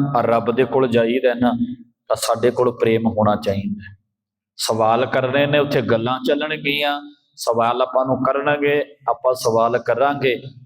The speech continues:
ਉਹ ਬਲ ਬਾਤ ਦੇ ਵਿੱਚ ਹੈ, ਬਾਤ ਦਾ ਮੈਟਰ ਹੈ, ਪਰ ਪਹਿਲਾਂ ਸਾਡੇ ਮਨ ਦੇ ਵਿੱਚ ਅੰਤਾਂ ਦਾ ਪ੍ਰੇਮ ਹੋਣਾ ਚਾਹੀਦਾ ਜੇ ਆਪਾਂ ਉਹਨਾਂ ਕੋਲ ਤਰਨਾ ਹੈ ਜਾ ਕੇ।" ਸਵਾਲ ਮੇਰੇ ਵੀ ਨੇ,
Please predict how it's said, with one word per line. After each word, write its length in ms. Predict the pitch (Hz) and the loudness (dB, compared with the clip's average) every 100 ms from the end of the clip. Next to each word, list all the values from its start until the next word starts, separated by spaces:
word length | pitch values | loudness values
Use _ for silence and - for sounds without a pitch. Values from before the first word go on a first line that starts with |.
| - - | -20 -4
ਉਹ 140 | 120 | 0
ਬਲ 240 | 110 117 117 - - 110 101 104 | 2 2 0 -4 -14 -14 -16 -2
ਬਾਤ 300 | 110 127 160 | 0 2 0
ਦੇ 200 | 143 147 | 0 2
ਵਿੱਚ 220 | 123 - | 0 2
ਹੈ, 60 | 110 | 0
ਬਾਤ 380 | 98 113 127 | 2 2 2
ਦਾ 120 | 135 131 | 0 0
ਮੈਟਰ 320 | 107 - 98 | -2 -2 -6
ਹੈ, 300 | 90 87 _ _ _ _ | -6 -8 _ _ _ _
ਪਰ 140 | 113 | -2
ਪਹਿਲਾਂ 440 | 117 - 131 147 147 | -2 0 0 2 0
ਸਾਡੇ 340 | 147 117 120 | -2 0 0
ਮਨ 320 | 117 110 107 | 2 2 2
ਦੇ 100 | 107 | 2
ਵਿੱਚ 280 | 117 120 107 139 131 - - _ _ 127 | 2 2 2 2 0 -6 -12 _ _ -2
ਅੰਤਾਂ 340 | 123 123 131 | 0 0 0
ਦਾ 160 | 135 135 | 2 0
ਪ੍ਰੇਮ 400 | 135 117 117 117 | 0 0 2 2
ਹੋਣਾ 300 | 107 110 117 | 2 0 0
ਚਾਹੀਦਾ 500 | 117 107 120 143 151 | 0 2 2 2 0
ਜੇ 180 | 151 139 | 2 0
ਆਪਾਂ 240 | - 131 | 0 -2
ਉਹਨਾਂ 180 | 139 139 | -2 -2
ਕੋਲ 220 | - 127 | 0 0
ਤਰਨਾ 440 | - 107 98 104 | 2 -2 0 0
ਹੈ 60 | 104 | 0
ਜਾ 200 | 101 101 | 2 0
ਕੇ।" 240 | 101 101 - _ _ _ _ _ _ _ _ _ _ _ _ _ _ _ _ _ _ _ - | -2 -16 -20 _ _ _ _ _ _ _ _ _ _ _ _ _ _ _ _ _ _ _ -4
ਸਵਾਲ 400 | 117 113 113 131 | 0 2 2 2
ਮੇਰੇ 320 | 113 113 131 | 2 2 2
ਵੀ 160 | 151 | 0
ਨੇ, 440 | 160 151 - - | 0 0 0 -6